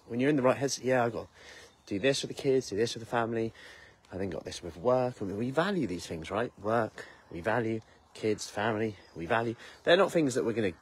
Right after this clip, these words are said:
give up. Of course, there could be conversations around work, working too long, too much, or, you know, playing taxi with the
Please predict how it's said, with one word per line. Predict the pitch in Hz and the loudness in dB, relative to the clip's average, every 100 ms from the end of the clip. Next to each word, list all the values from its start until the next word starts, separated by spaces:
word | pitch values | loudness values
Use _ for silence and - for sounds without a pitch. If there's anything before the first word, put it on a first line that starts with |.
| - | -2
give | 110 92 | 0 4
up. | 87 69 | 2 0
Of | - | -8
course, | - 139 90 - | 2 2 2 -4
there | 85 | -10
could | - - | -10 -10
be | 87 85 - - - - | -10 -10 -14 -18 -20 -8
conversations | - 113 98 104 101 113 104 | 0 0 2 2 2 -2 -4
around | 95 90 87 110 | -2 -2 0 4
work, | 123 117 107 - | 6 6 4 0
working | 98 - 90 80 | -2 -2 -10 -10
too | - - 131 95 | -6 -4 -2 2
long, | 123 117 110 107 | 4 6 4 -2
too | 95 - 85 | -8 -10 -4
much, | 104 113 - - - - - - - - - - - - - - - | 0 2 0 -6 -6 -6 -14 -18 -18 -20 -20 -20 -20 -20 -20 -20 -10
or, | 92 85 82 - - - - | -4 -4 -4 -8 -10 -10 -8
you | 101 | -8
know, | 85 - - - - - | -8 -10 -16 -18 -20 -4
playing | 107 92 | -2 -2
taxi | - 120 - 120 107 | -4 -6 -4 -2 0
with | 92 | -2
the | 82 | -6